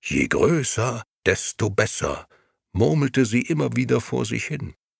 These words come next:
Dieser Satz wurde zur allgemeinen Richtschnur erklärt und in ehernen Lettern auf alle staatlichen Gebäude geschrieben.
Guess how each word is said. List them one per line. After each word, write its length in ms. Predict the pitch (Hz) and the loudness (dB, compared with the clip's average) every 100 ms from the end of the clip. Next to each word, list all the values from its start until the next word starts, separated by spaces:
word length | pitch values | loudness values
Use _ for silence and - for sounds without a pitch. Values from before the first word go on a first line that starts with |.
| _ _ _ _ _ _ _ _ - | _ _ _ _ _ _ _ _ 0
Dieser 280 | 190 196 175 | 4 6 4
Satz 360 | 175 170 - | 2 0 -2
wurde 240 | 143 151 143 | 0 2 0
zur 280 | - 135 | 2 2
allgemeinen 440 | 147 143 131 123 104 | 4 2 2 2 2
Richtschnur 540 | 120 - - - 165 | 0 0 -4 0 2
erklärt 540 | 156 - 170 208 - - - - _ _ _ | 2 2 2 2 0 -16 -20 -20 _ _ _
und 240 | 156 160 | 4 4
in 200 | - 107 | -2 -2
ehernen 440 | 104 165 185 147 95 | 2 4 4 2 2
Lettern 500 | 143 139 147 139 - - _ | 2 4 2 2 -6 -20 _
auf 280 | 98 - - | 2 2 2
alle 260 | 139 135 | 4 4
staatlichen 680 | 127 - 101 101 92 - 87 | 2 2 0 0 -4 -4 0
Gebäude 400 | 85 87 76 - | 4 4 4 0
geschrieben. 500 | - - - - - | -6 -4 -6 -8 -14